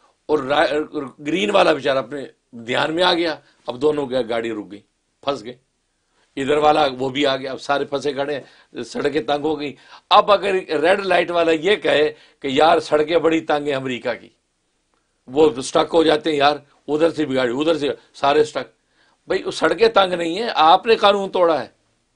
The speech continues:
अगर सारे कानून पे अमल करते, सबके लिए सड़कें खुली हैं, ठीक है ना? तो दुनिया के कानून में भी अगर एक अमल करे, दूसरा ना करे,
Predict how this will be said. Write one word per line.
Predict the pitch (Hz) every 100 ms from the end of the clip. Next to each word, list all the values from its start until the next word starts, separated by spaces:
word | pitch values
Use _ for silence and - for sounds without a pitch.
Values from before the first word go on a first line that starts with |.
| _ _ _ _ _ _ _ _ _
अगर | 135 147 196
सारे | 160 151 190 214
कानून | 190 180 196 202
पे | 220
अमल | 202 202
करते, | 202 190 202
सबके | 151 160 160
लिए | 175
सड़कें | 156 165 160
खुली | 175 175 180
हैं, | 180 - _ _ _ _ _ _ _ _ _ _ _ _ _
ठीक | 127 135
है |
ना? | 196 190 - - -
तो | 180 151
दुनिया | 147 151 214
के | 247 -
कानून | 190 175 170 165 156
में | 151 131
भी | 143 196 220 _ _ -
अगर | 147 202
एक | - - 156 180 202
अमल | 165 170 190
करे, | 202 202
दूसरा | 165 175 175 226 220
ना | 208
करे, | - 160 139